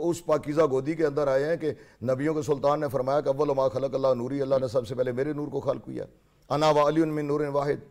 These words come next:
मैं और अली एक नूर से हैं। तो जो वो हुसैन इब्न अली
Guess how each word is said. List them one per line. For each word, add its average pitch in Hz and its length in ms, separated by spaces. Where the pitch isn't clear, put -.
मैं 139 180
और 147 80
अली 147 200
एक 156 160
नूर 139 220
से 135 180
हैं। 123 180
तो 180 320
जो 135 200
वो 190 200
हुसैन 180 420
इब्न 180 240
अली 202 240